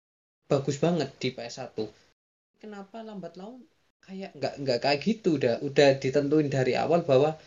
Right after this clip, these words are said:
yang kita mainkan itu bener-bener pure hero. Bukan seperti W S, apa ya, kayak W S R P G itu yang bener-bener kita itu bisa memilih. Hero-nya itu kita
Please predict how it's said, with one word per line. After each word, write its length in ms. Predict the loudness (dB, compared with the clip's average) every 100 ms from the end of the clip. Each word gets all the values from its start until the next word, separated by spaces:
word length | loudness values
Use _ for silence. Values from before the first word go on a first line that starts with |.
| _ _ _ _ _
yang 200 | 0 0 0 -2 -4 -8 -16 _ _ _ _ _
kita 280 | -14 2 2
mainkan 400 | 4 0 2 2
itu 480 | 2 4 4 4 0 -2
bener-bener 480 | -2 -2 -6 -8 -12 _
pure 400 | 4 4 4 -2 -2
hero. 400 | 2 4 2 -2 -14 _ _ _ _
Bukan 180 | -4 -2
seperti 320 | -2 -2 0
W 80 | 2
S, 240 | 2 0 -2
apa 160 | 0 2
ya, 160 | 0 -2 -14 -20 _ _ _ _ _ _ _ _ _
kayak 320 | -14 -14 -4 0
W 80 |
S 240 | 0 -2 -2
R 160 | 0
P 140 | 0 0
G 160 | -2 2
itu 160 | 4
yang 180 | 4 4
bener-bener 460 | 2 2 2 -2 -4
kita 240 | -2 2
itu 400 | 2 2 -2 -4 -10 _ _
bisa 160 | -18 -12
memilih. 420 | -12 -10 -12 -12 0
Hero-nya 480 | 4 4 2 2
itu 400 | 0 0 -2 -2
kita 480 | -8 -2 2 2 0